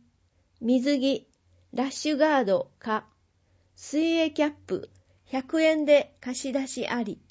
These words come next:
タオル、飲み物、ゴーグル、着替え。費用、無料、申し込み不要。注意、浮き輪やアームヘルパーなどの水泳補助用具は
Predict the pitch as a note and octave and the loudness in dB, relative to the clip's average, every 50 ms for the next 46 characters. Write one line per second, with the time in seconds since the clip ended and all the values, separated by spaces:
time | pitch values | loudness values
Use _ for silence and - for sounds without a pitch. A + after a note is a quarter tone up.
0 | _ _ _ _ _ _ _ _ - D#4 D#4 D4 C#4 A#3+ G#3+ F3+ F#3 D#3+ - - | _ _ _ _ _ _ _ _ -4 2 4 6 6 6 4 2 0 -2 -4 -8
1 | _ _ _ _ _ _ _ G#3 A3 A3+ A#3 B3 C4+ C4+ B3+ A3+ G#3 F#3 F3 D#3+ | _ _ _ _ _ _ _ -4 -2 2 2 4 4 4 2 2 0 -2 -4 -6
2 | - - _ _ _ _ _ _ _ G#3+ G#3 D#4 D#4+ D4+ C4+ A3+ F#3 F#3+ F#3 F3 | -8 -10 _ _ _ _ _ _ _ -4 0 4 8 8 8 8 6 4 2 2
3 | E3 D#3 - - - _ _ _ - - G#3 G#3+ G#3+ G#3+ G#3+ G#3 G#3 G3 F3 C3+ | 0 -2 -6 -8 -14 _ _ _ -8 -6 -4 -2 0 0 0 0 0 -2 -2 -4
4 | - _ _ _ _ _ _ _ _ _ _ _ _ _ _ _ _ _ _ _ | -10 _ _ _ _ _ _ _ _ _ _ _ _ _ _ _ _ _ _ _
5 | _ _ _ _ _ _ _ _ _ _ _ _ _ - E4+ E4+ F4 D#4+ C#4 A3+ | _ _ _ _ _ _ _ _ _ _ _ _ _ -6 -2 2 6 6 6 6
6 | F#3+ E3 - - _ _ _ _ _ _ _ _ _ - G#3+ A3 G#3+ G3+ A3+ A3+ | 6 2 0 -4 _ _ _ _ _ _ _ _ _ -4 -2 0 2 4 4 4
7 | A#3 A#3 A3+ - - - _ _ _ _ _ _ _ _ _ A#3 C4 D4+ E4+ - | 4 2 0 -4 -6 -10 _ _ _ _ _ _ _ _ _ 2 2 2 2 0
8 | - - D4 D4 C#4+ C#4+ D4 C#4+ - C4+ C4 C4 B3+ B3 A#3+ A#3+ A#3+ A#3+ - - | -2 0 2 2 4 2 0 2 2 4 6 8 8 6 6 4 0 -4 -8 -14
9 | _ _ _ _ _ _ _ _ _ _ _ _ _ _ _ _ _ _ _ _ | _ _ _ _ _ _ _ _ _ _ _ _ _ _ _ _ _ _ _ _
10 | _ _ _ _ - - F4 F4 D#4+ C#4+ A3+ F#3+ F3+ E3 A2 - - _ _ _ | _ _ _ _ -4 -2 0 2 4 4 4 4 2 0 -4 -8 -14 _ _ _
11 | _ _ _ _ _ _ _ _ _ _ - B3 A#3 A#3 D4 D4 D4+ D4+ D4 C#4+ | _ _ _ _ _ _ _ _ _ _ -6 -6 -4 0 2 2 4 4 4 4
12 | C#4 C#4 C4+ C4+ - _ _ _ _ B3 C#4+ D#4+ E4 E4 D#4+ D#4 C#4+ D#4+ D#4 D4+ | 4 2 0 -2 -8 _ _ _ _ -2 0 0 0 0 -2 -2 -2 -2 -2 -2
13 | D4+ D4 - - A#3 A3+ G#3+ G#3+ G#3+ G#3 G3 G#3 G3+ G3+ F#3+ F#3+ - - - - | -2 -2 -2 -2 -2 0 0 -2 -2 -2 -2 -2 -2 -2 -2 -4 -6 -8 -14 -20
14 | - - - C#4 D4+ D#4 D#4 D#4 D#4 D#4 D#4 D4 C#4 C4+ C4 D4 D4 D4 C#4+ D4 | -16 -8 -2 -2 0 0 2 4 4 4 4 4 4 4 6 6 6 6 8 10
15 | C#4 C4+ B3 G3 G3+ G#3 G3 F3+ F3 - | 10 8 8 6 0 -2 -2 -2 -4 -8